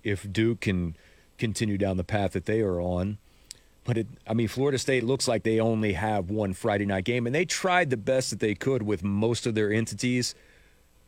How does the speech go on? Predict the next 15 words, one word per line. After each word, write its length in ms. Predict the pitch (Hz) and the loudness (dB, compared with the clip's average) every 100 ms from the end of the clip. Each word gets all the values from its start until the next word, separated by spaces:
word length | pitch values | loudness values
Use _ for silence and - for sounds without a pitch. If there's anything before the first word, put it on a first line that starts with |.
| 101 | 0
unlike, 580 | 107 104 107 110 101 | 2 4 4 4 2
uh, 140 | 113 101 | 2 2
the 100 | 95 | 2
Boston 400 | 117 110 - 104 | 4 2 2 -2
Colleges 480 | 120 120 123 104 95 | 0 0 0 -2 -4
of 120 | 92 | -4
the 60 | |
world 260 | 98 98 92 | -2 -2 0
that 100 | 95 | 0
have 160 | 95 95 | 0 0
multiple 420 | 98 101 - 98 | 0 0 -2 -2
Thursday, 380 | - 98 87 87 | -2 -2 -2 -4
Friday 400 | 110 95 87 80 | -2 -2 -2 -4
games. 340 | 85 65 71 | -6 -8 -8
So 340 | - 78 71 | -6 -4 -6